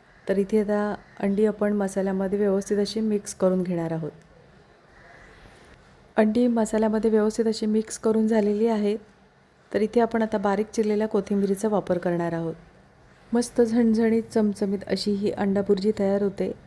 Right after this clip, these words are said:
बारीक चिरलेली कोथिंबीर,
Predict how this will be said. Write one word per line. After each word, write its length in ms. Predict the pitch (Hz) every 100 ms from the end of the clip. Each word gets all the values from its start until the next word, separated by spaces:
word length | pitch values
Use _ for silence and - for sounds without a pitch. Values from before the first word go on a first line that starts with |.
| - - - - - - - - - - - - -
बारीक 280 | 196 208 220
चिरलेली 420 | - 247 226 233 226
कोथिंबीर, 600 | 220 202 214 208 208